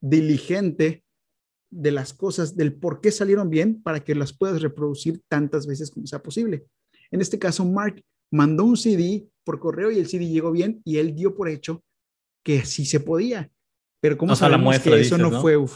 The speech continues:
Speaker 1: no fue suerte? Porque después en un estudio de logística, Mark dijo, "Verga, tuvimos suerte de que el C D llegara bien". Ya después que hicieron todo ese estudio de logística, pudieron ajustar en muchas cosas para que los C Ds tuvieran la integ-, o sea, pudieran sal-,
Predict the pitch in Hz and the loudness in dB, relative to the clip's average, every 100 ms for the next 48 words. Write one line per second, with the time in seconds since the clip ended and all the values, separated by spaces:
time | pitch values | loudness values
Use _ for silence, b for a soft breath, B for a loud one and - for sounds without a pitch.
0 | - 156 143 139 - 254 - 135 - _ | -4 -4 -2 -6 -4 -6 -4 -10 -10 _
1 | _ _ _ _ _ _ - 139 151 139 | _ _ _ _ _ _ -6 -2 -2 -2
2 | - _ _ _ 139 139 139 214 214 208 | -4 _ _ _ -2 -2 4 2 4 4
3 | 226 226 220 156 170 170 196 165 156 160 | 4 2 2 2 0 -4 -4 -4 -4 -4
4 | 156 165 151 139 151 160 - _ 147 156 | -4 -2 -4 -4 -6 -8 -12 _ -2 0
5 | 202 - 170 180 165 - 139 170 175 170 | 0 0 -2 0 -2 -2 -4 -4 0 2
6 | 151 143 151 226 220 _ _ _ 147 156 | 2 0 0 -2 -4 _ _ _ -4 -2
7 | 175 - 170 160 - _ 151 131 - 160 | -2 -2 -2 -2 -6 _ -8 0 -2 0
8 | 175 170 185 180 147 160 175 190 185 b | -2 -2 -2 -2 -4 -8 -6 -6 -8 b
9 | b b _ 156 160 170 147 139 - 160 | b b _ 2 4 4 0 -4 -4 -4
10 | 151 147 151 151 - 160 165 156 147 143 | -2 -2 -2 -4 -4 -4 -4 -4 -4 -2
11 | 139 135 147 143 139 151 143 139 135 135 | -4 -2 0 0 0 0 0 0 0 -2
12 | 127 _ _ _ _ _ 139 143 135 139 | -6 _ _ _ _ _ 0 0 2 -2
13 | 139 135 143 139 151 151 147 139 - 143 | -2 -6 -6 0 2 2 -2 -6 -6 -6
14 | - | -8